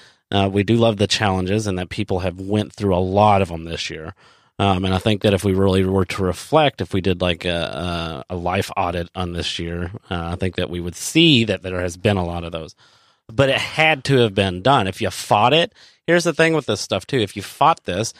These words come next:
if you fought your, all these challenges that came up to you, and as we say before, things will come back in later days in greater ways.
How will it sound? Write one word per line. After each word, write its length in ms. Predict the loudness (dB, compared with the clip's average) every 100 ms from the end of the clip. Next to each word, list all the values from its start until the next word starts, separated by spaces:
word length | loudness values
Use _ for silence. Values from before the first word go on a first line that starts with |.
| -20 _
if 160 | -6 -6
you 80 | -8
fought 400 | 0 2 4 2
your, 560 | 0 2 4 2 0 -2
all 200 | 0 0
these 200 | 0 -4
challenges 520 | -2 -2 0 0 0 -2
that 120 | -4
came 240 | -4 -2
up 180 | -2 -2
to 120 | -2
you, 160 | 0 0
and 80 | 0
as 160 | -2
we 80 | -4
say 220 | -6 -6
before, 520 | -6 -6 2 4 6 2
things 400 | -4 -8 -8 -8
will 80 |
come 220 | -10 -8 -4
back 280 | -4 -4 -6
in 100 | -6
later 260 | -6 -6 -6
days 220 | -6 -8
in 100 | -10
greater 260 | -10 -8 -2
ways. 420 | 2 4 2